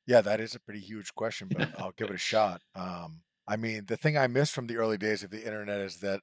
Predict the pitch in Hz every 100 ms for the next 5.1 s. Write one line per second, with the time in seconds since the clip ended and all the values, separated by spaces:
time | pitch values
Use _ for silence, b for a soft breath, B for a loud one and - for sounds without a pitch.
0 | - 101 95 101 104 107 98 101 92 92
1 | 90 101 92 98 92 90 - - 107 95
2 | 85 90 87 90 90 87 90 82 87 87
3 | 82 87 82 85 87 85 85 85 - _
4 | _ B B B B - - 110 95 92
5 | 90